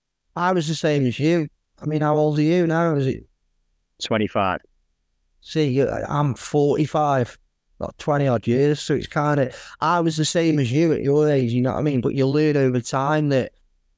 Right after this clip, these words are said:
Speaker 1: you've got less time to achieve what you want, so it's more important that you get it right first time rather than make, making mistakes is good 'cause you learn from them and it's, it,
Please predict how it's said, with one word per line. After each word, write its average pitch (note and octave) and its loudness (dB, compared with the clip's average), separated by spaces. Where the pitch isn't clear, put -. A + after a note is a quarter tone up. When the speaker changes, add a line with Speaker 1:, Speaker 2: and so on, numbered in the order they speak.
Speaker 1:
you've C3+ -2
got D#3+ -2
less D#3+ -4
time D#3+ 0
to D3 0
achieve D3 0
what C3 0
you C#3 0
want, C#3+ 2
so B2+ 0
it's A#2+ -2
more C#3+ 2
important C3+ 0
that C3 0
you B2+ -2
get B2+ 0
it G#2 0
right C3+ -2
first B2 0
time C3 0
rather A#2+ 0
than A2+ 2
make, A#2 -2
making G#3 0
mistakes F3+ 0
is B2+ 0
good C#3+ 0
'cause C#3 -2
you C3 2
learn E3 2
from E3+ -2
them B2 2
and A#2 2
it's, - -4
it, C3 -4